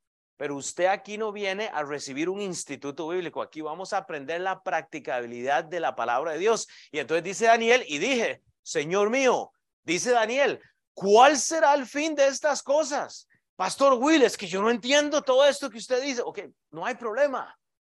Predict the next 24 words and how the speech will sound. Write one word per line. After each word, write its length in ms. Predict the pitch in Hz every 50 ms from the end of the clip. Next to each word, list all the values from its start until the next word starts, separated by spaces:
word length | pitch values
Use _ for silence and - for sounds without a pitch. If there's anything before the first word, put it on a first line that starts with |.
| _ _ _ _ -
El 160 | 175 175 170
punto 340 | - 185 214 208 175 247 247
es 40 | 233
recibir 560 | 233 247 233 - - 220 226 269 311 349 330
el 140 | 294 254 233
mensaje. 420 | 208 180 160 - 170 139 139 131
Pero 160 | 139 151 151
vea 140 | 156 190 226
lo 80 | 254 240
que 80 | 262
hace 160 | 254 240 277
Daniel. 440 | 285 254 220 226 262 285 269 208 147 _ _ _ _ _ _ _ _ _
Él 240 | - 131 147 170 170
respondió, 800 | 202 220 214 220 220 220 196 180 233 262 269 247 165 113 - _ _ -
el, 160 | - 123 -
el 120 | - 143 131
Señor, 420 | 117 147 143 170 208 214 196 - -
"Anda, 540 | 113 160 208 233 226 202 170 107 - - _
Daniel, 520 | - - 123 127 151 175 196 185 131 90 _ _ _ _ _ _ _ _ _ _ _ _ _ _ _ _ _ _
pues 240 | - 139 143 139 - -
estas 580 | - 156 190 196 - - - 233 220 226 - -
palabras 580 | - 220 208 208 180 170 180 185 196 190 - -
están 340 | - 135 - - 143 139 143
cerradas". 760 | - 170 165 147 170 190 196 185 135 98 95 - - - -